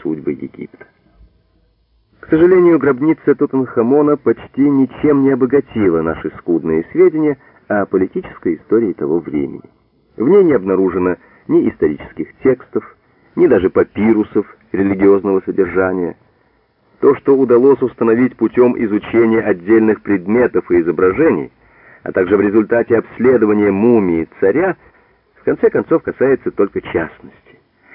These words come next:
Мы можем судить о его личных вкусах и склонностях, но продолжаем оставаться почти в полном неведении о важнейших событиях его царства. Тутанхамона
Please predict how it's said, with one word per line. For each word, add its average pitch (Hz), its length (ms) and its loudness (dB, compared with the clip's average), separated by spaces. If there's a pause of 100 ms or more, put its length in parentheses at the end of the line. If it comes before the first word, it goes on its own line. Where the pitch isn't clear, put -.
(160)
Мы 143 160 2
можем 139 300 2
судить 120 400 -4
о - 60 0
его 107 220 2
личных 120 420 -2
вкусах - 680 -4 (160)
и - 80 -20
склонностях, 80 720 -4 (520)
но 120 160 0
продолжаем 101 520 0
оставаться 95 500 -4
почти - 380 -6
в - 120 -12
полном 143 440 2
неведении 104 580 0 (200)
о 95 100 -4
важнейших 98 680 -2
событиях 87 500 -6
его 80 200 -2 (100)
царства. - 400 -8 (1080)
Тутанхамона 156 1120 2